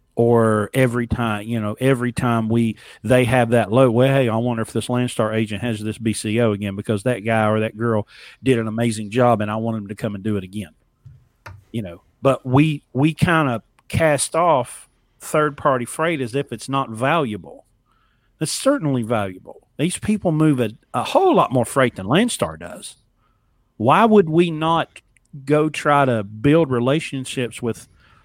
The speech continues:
the, the X P Os and the J B Hunts and the C H Robinsons to partner with them, you know? Um,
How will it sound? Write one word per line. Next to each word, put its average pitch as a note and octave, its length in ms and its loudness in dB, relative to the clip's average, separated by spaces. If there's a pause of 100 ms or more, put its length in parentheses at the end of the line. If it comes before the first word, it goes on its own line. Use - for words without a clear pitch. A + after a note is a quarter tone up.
(280)
the, A2+ 400 2
the B2 200 -4
X C#3 220 -2
P C3 260 0
Os A#2 340 -2
and G#2+ 380 -8
the G#2+ 60 -8
J C3+ 260 -2
B B2+ 220 -2
Hunts C3 580 -4
and A2 140 -8
the G#2+ 40 -8
C C#3+ 280 0
H B2 260 -2
Robinsons A#2+ 800 0 (800)
to A2+ 120 2
partner - 560 2
with A2 220 -6
them, G#2 300 -10 (720)
you A#2 100 -8
know? D3+ 300 -2 (580)
Um, A2+ 440 -2